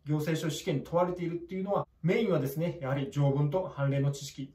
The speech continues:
ここになりますので、そのやはり元となる条文ですね、ここを学習するっていうのは試験の対策の、まあ、基本ということになります。そして三つ目はですね、記述式の、まあ、有効な対策にもなりますと。まあ、本日はですね、以上とさせていただきます。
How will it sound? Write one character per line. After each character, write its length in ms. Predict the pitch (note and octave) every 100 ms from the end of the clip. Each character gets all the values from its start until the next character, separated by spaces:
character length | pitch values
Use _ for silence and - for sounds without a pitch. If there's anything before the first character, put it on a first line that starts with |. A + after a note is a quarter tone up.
| -
こ 100 | -
こ 80 | D#3
に 60 |
な 80 | D3+
り 100 | D#3
ま 100 | E3+
す 80 | E3
の 80 | E3+
で、 200 | F3+ -
そ 100 | -
の 80 | C#3
や 80 | C#3
は 80 | D#3+
り 80 |
元 240 | C#3+ D3+ -
と 80 | E3
な 140 | E3+
る 80 | C#3
条 180 | D3 D3
文 140 | D3+
で 80 | C#3+
す 80 | C3+
ね、 220 | B2+ -
こ 100 | -
こ 80 | C#3
を 20 | B2+
学 200 | C3 -
習 140 | D3+
す 140 | C#3+
る 120 | F3 -
っ 40 |
て 60 | G3+
い 40 |
う 40 |
の 60 | D3
は 100 | A2+
試 160 | - -
験 180 | C3+
の 60 | C3
対 220 | - C#3+
策 220 | C3+ C3+
の、 120 | E3+ F#3+
ま 120 | C3
あ、 40 |
基 140 | - C3
本 180 | C3 C#3
と 300 | D3+ D3+ - _ -
い 40 |
う 40 | B2+
こ 100 | B2+
と 80 | C3
に 80 |
な 80 | A2+
り 60 | A2
ま 100 | G#2+
す。 200 | - - _ _ _ _ _
そ 120 | -
し 80 | D3
て 260 | G3+ G#3 -
三 160 | D3 D3
つ 100 | -
目 80 | A3+
は 60 |
で 100 | D#3
す 100 | C#3
ね、 220 | D3+ E3 -
記 140 | - C#3+
述 180 | D3
式 200 | - -
の、 120 | E3+ F#3+
ま 100 | B2+
あ、 20 |
有 140 | C3+ C#3
効 160 | D3
な 80 | C3
対 280 | A#2+ C#3+ C#3
策 160 | C#3+
に 80 | D#3
も 240 | E3 - - -
な 100 | - C3
り 60 |
ま 100 | B2+
す 80 | -
と。 200 | - - _ _ -
ま 100 | G3
あ、 20 |
本 260 | - - C4
日 120 | A3+
は 100 | G3+
で 80 | D3
す 80 | -
ね、 260 | F3 D3+ -
以 60 |
上 140 | C#3+ C#3
と 80 | C3
さ 160 | C3+
せ 80 | -
て 60 | C3+
い 80 |
た 80 | B2+
だ 100 | C3
き 120 | C3
ま 100 | C#3+
す。 340 | D#3 - -